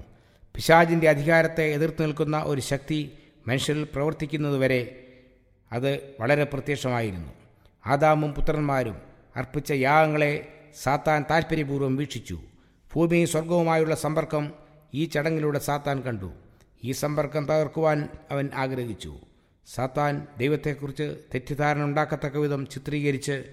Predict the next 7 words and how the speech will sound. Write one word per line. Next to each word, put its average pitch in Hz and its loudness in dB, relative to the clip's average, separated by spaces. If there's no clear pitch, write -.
കർത്താവിനെ 151 2
ചൂണ്ടിക്കാണിച്ചിരുന്ന 156 0
ബലികളെ 147 0
അവൻ 113 -2
തെറ്റായ 160 4
വിധത്തിൽ 151 2
വ്യാഖ്യാനിച്ചു. 127 -2